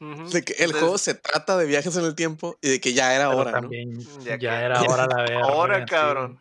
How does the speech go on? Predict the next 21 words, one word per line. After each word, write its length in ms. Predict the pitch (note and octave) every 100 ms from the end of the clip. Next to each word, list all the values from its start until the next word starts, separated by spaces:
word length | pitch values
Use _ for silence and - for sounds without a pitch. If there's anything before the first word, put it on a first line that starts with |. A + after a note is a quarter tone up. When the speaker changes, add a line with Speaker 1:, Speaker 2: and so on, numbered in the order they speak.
| _
Speaker 3:
güey. 120 | _ _
Speaker 2:
Sí, 280 | G#2+ A#2 C3+
güey. 100 | B2+
Speaker 1:
Para 180 | C#3 B2
un 40 | A#2+
Speaker 3:
Simón. 80 | A#2+
Speaker 1:
Crash 260 | C#3 C3+ -
cuatro. 480 | - C#3 D3 D3+ D3 _ _ _ _
Este, 920 | - B2+ B2 - - C3 A#2+ A#2 A2+ G2 _ _ _ _ _
pues, 120 | - E3
no 120 | G3+
sé, 120 | A#3+
a 140 | C4+
ver, 280 | A3+ A#3 A#3 -
a 80 | F#3
ver 120 | G#3
qué 100 | A3
tal 240 | A3 G#3+
sale 240 | - G3+ G#3+
el 80 |
juego. 280 | - G3 A3